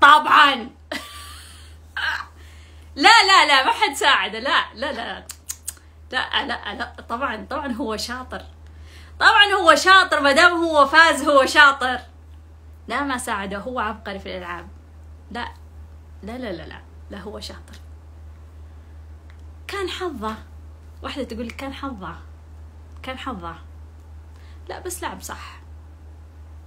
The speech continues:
هو فاز بقدراته. يقول لك: "هو فاز بقدراته". في واحدة هي تقول: "يجوز في مساعدة".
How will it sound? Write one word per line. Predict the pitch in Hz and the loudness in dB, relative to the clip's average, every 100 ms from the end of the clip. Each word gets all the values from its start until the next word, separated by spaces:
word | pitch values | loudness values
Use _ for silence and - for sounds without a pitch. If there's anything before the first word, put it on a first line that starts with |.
| - - - - - - | -20 -20 -20 -20 -20 -10
هو | 262 208 | -8 -6
فاز | 233 190 | -6 -6
بقدراته. | 185 - 190 190 - - - - - - - - | -10 -14 -14 -14 -14 -18 -20 -20 -20 -20 -20 -16
يقول | 220 | -14
لك: | 202 | -12
"هو | 233 202 | -12 -12
فاز | 226 233 240 | -14 -16 -16
بقدراته". | 196 180 165 - - - - - - - - - - - - - - - - - - - | -16 -16 -18 -20 -20 -20 -20 -20 -20 -20 -20 -20 -20 -20 -20 -20 -20 -20 -20 -20 -20 -8
في | 277 294 | -2 2
واحدة | 339 359 320 | 4 4 2
هي | 311 320 | 0 0
تقول: | 302 285 339 | -2 -2 -2
"يجوز | 269 269 330 415 - | -2 -2 0 -2 -4
في | 254 | -4
مساعدة". | 233 196 220 170 175 - | -4 -4 -6 -8 -10 -12